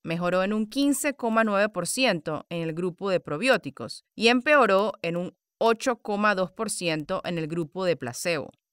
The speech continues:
El grupo que tomaba los probióticos mostró una mejora del diecinueve coma ocho por ciento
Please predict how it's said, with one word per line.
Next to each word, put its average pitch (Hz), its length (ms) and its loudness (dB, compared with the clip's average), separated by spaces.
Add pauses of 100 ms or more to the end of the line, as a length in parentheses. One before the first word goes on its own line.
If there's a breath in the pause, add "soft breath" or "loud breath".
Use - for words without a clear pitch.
(100)
El 226 140 4
grupo 294 240 2
que 339 100 0
tomaba 190 360 4
los 208 100 0
probióticos 180 880 -4
mostró 160 440 -2
una 202 180 0
mejora 170 400 -4
del 185 140 -2
diecinueve 180 560 -2
coma 202 320 0
ocho 190 220 -2
por 151 200 -8
ciento 170 640 -2